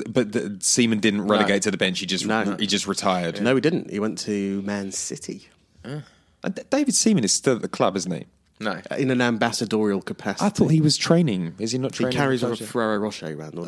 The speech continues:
Speaker 2: a
Speaker 1: <laughs>
Speaker 2: tray.
Speaker 1: I see, I see, I see. Um,
Speaker 2: For
Speaker 1: but
Speaker 2: Jens
Speaker 1: we, you know,
Speaker 2: Lehmann.
Speaker 1: we tried to give Thierry Henry a job, and he wanted to
Speaker 2: did.
Speaker 1: do Sky Sports and Slate,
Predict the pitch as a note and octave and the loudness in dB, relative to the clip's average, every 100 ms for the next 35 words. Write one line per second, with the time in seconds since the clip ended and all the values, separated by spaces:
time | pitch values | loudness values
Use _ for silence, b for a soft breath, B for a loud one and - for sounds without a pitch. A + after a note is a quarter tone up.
0 | F#2 A#2 G#2 C3+ C3+ B2 G#2 F#2 - A2 | -4 -2 -4 2 4 6 4 0 0 2
1 | G2 - A2 F#2+ F#2 G#2 F#2 B B B | 2 2 0 0 0 -2 -2 B B B
2 | B A2 G#2+ G#2+ G2 - A2+ G2+ F#2 - | B 2 4 2 0 -2 0 2 2 2
3 | G#2 G#2 A#2+ B2 - C3 A2+ G#2 A2 G2+ | 0 0 0 0 4 2 2 2 2 2
4 | - A#2 A2 G#2+ G2+ G2+ G2+ G2+ G2+ G2+ | 2 2 4 4 4 4 4 4 4 4
5 | F2+ - b b b _ G2 G2 F#2+ F#2 | 0 -10 b b b _ -2 0 -2 -4
6 | G2 G2 G2+ A#3 G2+ G2 - A2 G#2 - | 0 0 2 0 2 2 2 0 0 2
7 | G#2+ G2+ - - G2 F#2 - - G#2+ G2 | 2 2 0 0 0 0 0 0 2 0
8 | F2+ | -2